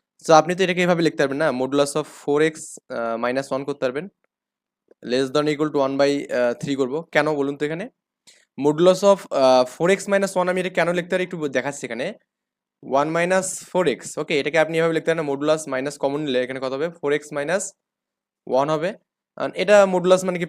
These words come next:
প্লাস হবে এখানে, তার মানে কত হচ্ছে? Modulus of four x minus one, এই আর কি বিষয়াদি। এখন আপনি এখানে যে কাজটা করবেন আগের মতো, minus one by three less than equal to four x minus one less than equal to one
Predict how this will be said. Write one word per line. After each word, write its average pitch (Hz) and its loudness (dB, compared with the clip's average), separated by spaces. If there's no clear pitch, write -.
প্লাস 160 6
হবে 160 -2
এখানে, 170 -8
তার 156 -4
মানে 156 -8
কত 143 -4
হচ্ছে? 123 -8
Modulus 147 -2
of 165 -4
four 151 -2
x - -20
minus 143 -4
one, 104 -12
এই 135 0
আর 139 2
কি 143 -4
বিষয়াদি। 110 -6
এখন 185 0
আপনি 180 0
এখানে 190 2
যে 185 -4
কাজটা 180 0
করবেন 185 -4
আগের 160 2
মতো, 160 -4
minus 147 0
one 143 0
by 160 2
three 170 -6
less 160 4
than 175 4
equal 175 0
to 214 4
four 147 0
x 165 -2
minus 165 2
one 208 2
less 147 2
than 165 6
equal 165 -2
to 180 0
one 139 -2